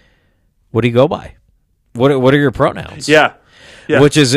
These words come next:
Speaker 1: which is very, very nice, I think. Um, I, I
Speaker 2: Yeah, I have a little pre-interview, uh, document that I have people fill out just to help me prepare. And, uh, one of the questions on there is, uh, "What do, what are your pronouns?"
Speaker 1: Yeah,
Speaker 2: Because
Speaker 1: well
Speaker 2: I wanna make sure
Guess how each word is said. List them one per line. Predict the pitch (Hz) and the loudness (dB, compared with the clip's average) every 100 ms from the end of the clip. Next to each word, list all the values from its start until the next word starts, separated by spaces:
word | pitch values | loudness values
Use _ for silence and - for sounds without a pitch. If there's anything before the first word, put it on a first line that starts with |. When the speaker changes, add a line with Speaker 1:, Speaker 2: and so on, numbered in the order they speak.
| 139 | 0
Speaker 1:
which | 143 143 | -2 -2
is | 127 | -4
very, | 104 120 147 147 135 123 127 98 | -4 -2 -2 0 -2 -4 -6 -10
very | 104 92 117 135 117 | -16 -8 -4 -2 -2
nice, | 113 110 | -4 -4
I | 110 | -6
think. | 107 117 101 - 113 | -6 -6 -8 -12 -8
Um, | 113 104 104 101 98 98 _ - | -6 -4 -6 -6 -10 -18 _ -8
I, | 226 - | -6 -6
I | - 185 | -8 -6
Speaker 2:
Yeah, | 147 139 | 0 2
I | |
have | 143 | 2
a | 156 | 2
little | 156 151 | 0 -2
pre-interview, | 143 160 156 147 139 139 139 135 135 | -4 -4 -2 -2 -2 -2 0 0 0
uh, | 131 127 123 | 0 0 0
document | 123 131 131 127 117 | 0 -4 -4 -8 -10
that | 117 | -6
I | 117 | -8
have | 113 | -8
people | 120 | -14
fill | 113 120 117 | -12 -6 -2
out | 151 131 - | -2 -2 -8
just | - 139 | -12 -4
to | 170 | -4
help | 147 | -4
me | 139 | -8
prepare. | - 127 123 143 | -8 -4 -2 -2
And, | 127 | -4
uh, | 135 | -6
one | 151 139 | -6 -4
of | 139 | -6
the | |
questions | 139 139 165 139 | -6 -8 -8 -8
on | 151 | -8
there | 165 113 | -6 -6
is, | 120 127 123 - _ _ _ _ - | -6 -8 -10 -20 _ _ _ _ -18
uh, | 117 110 113 | -10 -6 -8
"What | 120 123 | -8 -12
do, | 123 | -12
what | 113 113 | -12 -10
are | |
your | 127 135 | -10 -8
pronouns?" | 185 139 - _ - | -8 -10 -16 _ 0
Speaker 1:
Yeah, | 175 | 0
Speaker 2:
Because | 120 151 117 | 2 0 0
Speaker 1:
well | 80 - _ 151 | -10 -20 _ 2
Speaker 2:
I | |
wanna | 180 214 208 | 4 4 4
make | 190 185 | 4 0
sure | - 170 160 | 2 4 4